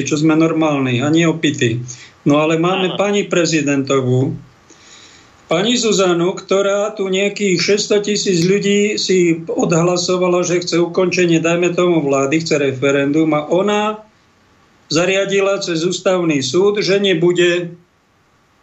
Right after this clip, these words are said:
Speaker 1: Oni to zrušili a cirkev mlčí. Je toto normálne?
Speaker 2: A ja,
Speaker 1: Nikto
Speaker 2: a ja
Speaker 1: ich
Speaker 2: sa
Speaker 1: nenapomína z božích služobníkov. Čo
Speaker 2: A ja
Speaker 1: je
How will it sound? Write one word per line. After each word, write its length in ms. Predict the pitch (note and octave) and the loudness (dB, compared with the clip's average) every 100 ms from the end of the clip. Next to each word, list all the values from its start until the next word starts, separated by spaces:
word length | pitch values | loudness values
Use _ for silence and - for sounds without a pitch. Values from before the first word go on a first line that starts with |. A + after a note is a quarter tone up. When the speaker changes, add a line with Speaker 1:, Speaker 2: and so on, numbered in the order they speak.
| _ - | _ 0
Speaker 1:
Oni 320 | E3 G3+ G#3+ | 0 2 0
to 160 | A#3+ | 0
zrušili 800 | F#3 F#3 C#3 - C3 A#2+ A#2 B2+ - _ _ _ - | 0 0 -2 -2 -4 -4 -4 -8 -14 _ _ _ -4
a 80 | D3 | -2
cirkev 480 | C3 F#3 F#3+ G#3+ A3 | 0 0 0 -2 0
mlčí. 560 | E3+ B2 B2 C3 A#2+ - - _ D#3 | 0 -2 -4 -6 -6 -8 -16 _ -4
Je 80 | |
toto 320 | D#3 F#3+ F#3+ F3+ | 0 0 0 0
normálne? 560 | E3+ F3 G#3+ A#3 G3 | 0 0 -2 -2 -2
Speaker 2:
A 80 | - | -4
ja, 140 | - - - - E3 | -8 -18 -20 -8 0
Speaker 1:
Nikto 240 | A#3 B3+ | 0 2
Speaker 2:
a 80 | A#3 | 0
ja 20 | |
Speaker 1:
ich 60 | A#3 | -2
Speaker 2:
sa 80 | |
Speaker 1:
nenapomína 680 | G#3+ G#3+ G#3 A#3 A#3+ B3 A#3+ F#3 | -2 -2 0 0 2 2 2 0
z 60 | |
božích 320 | E3+ A3 A3+ - | 0 0 0 -4
služobníkov. 880 | A3 G#3+ A#3 A3+ B3+ B3 G#3 D3 - _ _ _ _ _ _ _ - | -4 0 0 2 -2 0 -2 -2 -8 _ _ _ _ _ _ _ -10
Čo 100 | - | -2
Speaker 2:
A 40 | |
ja 80 | |
Speaker 1:
je 20 | A#3+ | 0